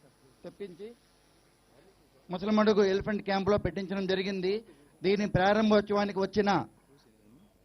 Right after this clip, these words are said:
మన ఉప ముఖ్యమంత్రి గారికి పరిచయం చేసుకోవడానికి మన ఏనుగులన్నీ కూడా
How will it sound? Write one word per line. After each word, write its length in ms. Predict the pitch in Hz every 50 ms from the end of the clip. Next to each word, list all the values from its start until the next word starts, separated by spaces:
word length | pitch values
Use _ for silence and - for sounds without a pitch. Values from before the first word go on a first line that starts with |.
| _ _ _ _ _ _ _ 156
మన 180 | 165 185 190
ఉప 300 | 185 165 170 175 - 214
ముఖ్యమంత్రి 500 | 214 208 208 208 220 208 214 208 208 202
గారికి 600 | 196 190 196 196 190 185 185 190 - 226 240 254 - _ _ _ _ _ _ _ _ - _ _ _ _ _ _ _ _ _ _
పరిచయం 280 | 170 180 180 214 220 208 196
చేసుకోవడానికి 880 | 202 202 202 - - 196 202 196 196 196 196 196 - 196 190 160 117 - - _ _ _ _ -
మన 160 | 160 165 170
ఏనుగులన్నీ 560 | 170 175 185 196 208 196 202 196 190 190 190
కూడా 420 | 190 180 185 185 190 170 127 110